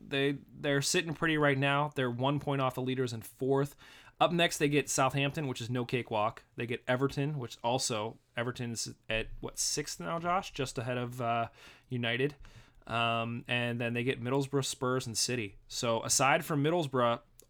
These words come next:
all of those are top eight teams. So I think we're gonna learn a lot about Chelsea here in the next few games as well. Uh, anything else about this game before we, uh, we start to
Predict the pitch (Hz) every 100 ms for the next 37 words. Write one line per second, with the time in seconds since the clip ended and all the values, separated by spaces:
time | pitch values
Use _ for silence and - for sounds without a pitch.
0 | - 131 151 139 131 110 113 - 127 -
1 | 131 135 - 131 113 101 - - - -
2 | - - 117 127 131 139 123 120 123 120
3 | 127 123 120 - 120 123 120 113 110 113
4 | 110 - - 113 113 110 110 113 117 113
5 | 107 - _ - - - _ _ - 123
6 | 127 170 196 196 180 185 170 165 180 -
7 | 160 185 170 - 143 139 139 135 127 127
8 | 135 151 139 123